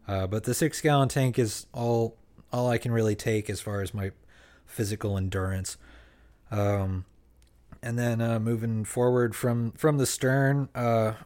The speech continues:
from the engine to the fuel tank, and then I built, so at first there was, like, these aluminum seats that you'd, like, stick into,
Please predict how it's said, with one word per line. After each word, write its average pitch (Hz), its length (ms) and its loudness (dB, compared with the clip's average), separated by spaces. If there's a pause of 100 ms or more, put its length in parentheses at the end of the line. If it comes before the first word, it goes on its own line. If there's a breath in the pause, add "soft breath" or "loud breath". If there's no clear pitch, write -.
from 120 460 -2 (460)
the 123 160 2
engine 131 420 0
to 113 260 0
the 104 380 0 (340)
fuel 143 240 2
tank, 127 500 0
and 120 120 -4
then 131 80 2
I 131 120 4
built, 131 480 -2 (520 soft breath)
so 143 240 2
at 131 100 2
first 170 320 0
there 151 120 4
was, 143 200 4
like, 131 140 0
these 117 340 -2 (300)
aluminum 147 520 2
seats 151 380 0
that 135 160 -2
you'd, 127 240 0
like, 120 340 0
stick - 280 -2
into, 123 320 0